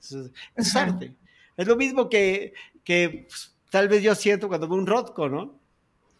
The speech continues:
Speaker 2: Ajá.
Speaker 1: O cuando escucho a Billie Holiday, ¿no? No, no es lo mismo, pero, pero ni siquiera, porque no puede ser lo mismo, porque tú y yo,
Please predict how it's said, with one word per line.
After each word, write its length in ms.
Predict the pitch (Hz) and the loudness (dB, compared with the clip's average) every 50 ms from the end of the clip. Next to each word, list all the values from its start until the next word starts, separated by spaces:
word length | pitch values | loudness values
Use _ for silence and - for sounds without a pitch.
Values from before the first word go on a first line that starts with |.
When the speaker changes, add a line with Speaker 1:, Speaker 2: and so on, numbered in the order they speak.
| _ _ _ _ _ | _ _ _ _ _
Speaker 2:
Ajá. 260 | 226 196 - 214 214 | -8 -4 0 2 2
Speaker 1:
O 40 | 202 | 2
cuando 160 | 196 156 147 135 | 2 0 -2 -2
escucho 300 | - - 202 - 196 185 | -4 -6 -2 0 0 2
a 20 | |
Billie 220 | 185 196 202 202 - | 2 0 0 -2 0
Holiday, 600 | - 220 240 233 233 214 180 160 143 127 120 120 113 | 2 2 4 4 2 2 0 0 0 0 -2 -4 -4
¿no? 440 | 135 151 156 151 143 143 139 143 | -6 -6 -6 -6 -6 -6 -6 -8
No, 300 | 139 139 151 165 170 170 _ _ _ _ _ | -8 -10 -14 -14 -16 -16 _ _ _ _ _
no 140 | 196 202 202 | -8 -8 -6
es 60 | 196 | -4
lo 120 | 233 240 | -2 0
mismo, 400 | 247 262 277 277 254 233 233 - - - - - _ | 2 2 2 2 0 -2 -4 -6 -6 -10 -14 -8 _
pero, 340 | - 233 262 277 - 233 - | 4 4 4 4 0 -4 2
pero 140 | 220 233 233 | 4 4 6
ni 120 | 240 247 | 6 2
siquiera, 520 | - - - - 277 269 269 247 196 175 | 0 -2 -6 -4 2 2 4 4 4 2
porque 180 | - 175 170 185 | 0 -4 -6 -2
no 220 | 185 233 277 277 | 2 2 2 4
puede 260 | - 285 277 269 247 196 | 6 6 6 8 6 2
ser 160 | 180 226 214 | 2 -2 -2
lo 140 | 214 208 202 | -2 -2 0
mismo, 380 | 196 196 180 175 202 196 196 - - - - - _ _ _ | 0 -2 -2 -2 -4 -4 -4 -10 -20 -20 -20 -20 _ _ _
porque 280 | - 196 190 190 208 | 0 0 2 2 2
tú 260 | 196 202 - 254 247 277 | 0 0 -2 0 4 4
y 180 | 277 262 233 185 | 4 4 4 4
yo, 500 | 214 220 202 202 220 262 247 220 _ | 6 6 6 6 2 -2 -8 -16 _